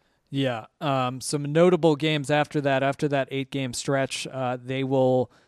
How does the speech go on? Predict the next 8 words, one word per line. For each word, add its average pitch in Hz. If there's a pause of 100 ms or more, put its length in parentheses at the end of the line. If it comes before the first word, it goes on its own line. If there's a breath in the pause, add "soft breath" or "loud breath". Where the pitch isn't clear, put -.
see 147
Kevin 160
Durant, 143
Kyrie 139
Irving, 139 (580 soft breath)
uh, 120
and 135
the 127